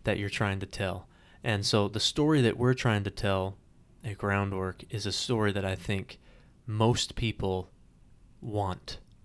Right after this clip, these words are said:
in their life. They want change at a transformational level. They wanna see a better community. They wanna see a better version of themselves. They wanna see a better, or better organizations. And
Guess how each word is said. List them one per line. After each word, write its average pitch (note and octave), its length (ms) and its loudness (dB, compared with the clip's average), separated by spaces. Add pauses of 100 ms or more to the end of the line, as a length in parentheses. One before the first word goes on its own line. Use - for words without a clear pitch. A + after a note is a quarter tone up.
(120)
in G2+ 140 -6
their F2+ 160 -4
life. F2 440 -12 (160)
They G2+ 140 0
want G#2+ 420 2 (160)
change A2+ 640 2 (440)
at A2 80 -4
a G2 60 -2
transformational G#2+ 1000 0 (420)
level. A2+ 500 -2 (480)
They G2 100 -2
wanna G2+ 340 4
see - 220 2
a G2+ 60 2
better G2+ 260 4
community. G#2 640 0
They G2 120 0
wanna G2 260 2
see G2+ 200 0
a F#2+ 40 -2
better G2 240 0
version G2 360 -4
of F#2 100 -4
themselves. G2+ 680 -2
They F#2+ 80 -4
wanna F#2+ 240 -2
see G2+ 200 -6
a F#2+ 60 -6
better, F#2+ 440 -2 (680)
or C3 140 -2
better G#2 300 2
organizations. G2+ 1000 -2 (760)
And F#2+ 520 0